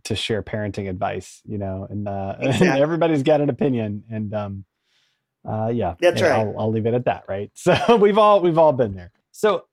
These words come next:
Speaker 1: uh, so I'm curious for our audience that has M B C, uh, do you have any tips on how to speak up, or even if they should speak up when someone says something that's not particularly helpful?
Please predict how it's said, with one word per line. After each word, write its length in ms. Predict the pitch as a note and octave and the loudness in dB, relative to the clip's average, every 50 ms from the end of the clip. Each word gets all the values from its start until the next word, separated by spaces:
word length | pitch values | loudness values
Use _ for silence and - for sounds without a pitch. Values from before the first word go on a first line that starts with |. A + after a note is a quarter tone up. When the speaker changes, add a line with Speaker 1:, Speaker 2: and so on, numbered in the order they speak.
| _ - | _ -10
Speaker 1:
uh, 120 | - D#3+ | -10 -6
so 120 | D3 D3+ G3+ | -2 0 0
I'm 140 | F#3+ E3 - | 0 -2 -4
curious 680 | - - - - B3 C4+ D4 C#4+ B3+ A3 - - - _ _ _ _ _ _ - - | -8 -8 -4 -4 -2 0 0 0 0 -2 -2 -6 -18 _ _ _ _ _ _ -6 -2
for 200 | F#3 F3+ F3 E3 | 0 2 4 4
our 200 | D#3+ D#3+ D3+ - | 4 4 2 2
audience 760 | C3+ C#3 C#3+ D3+ D3 D3+ D3 C#3 C3 B2 A#2 - - - - - | 0 2 2 2 2 0 -2 -2 -4 -6 -8 -12 -16 -18 -14 -10
that 400 | A#2+ A2+ C#3 B2+ B2 C3 A#2 - | -6 -4 -2 -2 -2 -2 -4 -6
has 760 | - - - C3 B2+ B2 A#2+ A#2 A#2 A#2+ A2 - - - - _ _ _ - | -8 -6 -4 -2 0 0 2 0 0 -2 -4 -8 -14 -18 -20 _ _ _ -8
M 160 | C3 B2+ A#2+ G#2+ | -4 -4 -4 -2
B 180 | G#2 A2 G2 F#2+ | -4 -4 -6 -8
C, 500 | - - - A2+ G#2+ A2+ A#2+ C3 B2+ B2 _ _ _ _ _ _ _ _ - | -12 -10 -12 -12 -12 -10 -12 -12 -12 -14 _ _ _ _ _ _ _ _ -6
uh, 180 | C3 B2+ B2 | -4 -2 -2
do 120 | B2 A#2+ C#3+ | 0 2 2
you 60 | F#3 | 2
have 100 | G#3 G#3+ | 2 2
any 180 | B3 A#3+ G#3 D3+ | 2 0 -2 -4
tips 480 | - - - F3+ F3 D3+ - - - | -6 -6 -4 -2 -2 -4 -6 -14 -12
on 200 | - C#3 C#3 C3+ | -8 -6 -6 -6
how 420 | A#2+ - - C3+ C3 B2+ B2+ B2+ A#2+ | -6 -6 -4 -2 0 0 0 -2 -4
to 80 | A#2+ B2 | -6 -12
speak 340 | - - - - D#3 C3 - | -12 -6 -2 -2 -2 0 2
up, 300 | E3+ F3 F3 D#3 - _ - | 4 4 4 2 0 _ -8
or 240 | D3+ D3+ C#3 C#3+ C3 | -6 -4 -4 -4 -2
even 240 | C3+ D#3+ E3 E3 E3 | -2 -2 0 0 0
if 120 | D#3+ C#3+ _ _ _ _ - | -2 -2 _ _ _ _ -2
they 120 | C#3 B2+ | -2 0
should 200 | - - A#3+ A3 | 0 0 -2 -2
speak 240 | - - D3+ B2 - | -2 -2 -2 0 0
up 260 | C3+ B2 B2 A2 _ _ _ _ _ _ _ | 0 0 0 -4 _ _ _ _ _ _ _
when 160 | - D3+ D3 | -2 0 0
someone 280 | C3+ - E3 D3+ C#3 B2+ | 0 0 0 0 0 -2
says 260 | - - E3+ D#3 C3+ | 0 2 2 2 2
something 300 | - F3 D3+ C3 D3+ C#3 | 0 -2 -4 -2 -2 -4
that's 220 | C3 C3 A2+ - - | -4 -4 -6 -4 -2
not 260 | C#3+ C3+ C3+ B2+ _ _ _ _ _ _ | -2 -2 -2 -4 _ _ _ _ _ _
particularly 580 | - C#3 B2 - - B2 - - A#2 G#2 G2 F#2 | -6 -6 -4 -2 -4 -4 -2 -2 -4 -4 -4 -6
helpful? 440 | F#2 F2+ F2+ - _ - E2 - | -8 -8 -10 -12 _ -18 -18 -18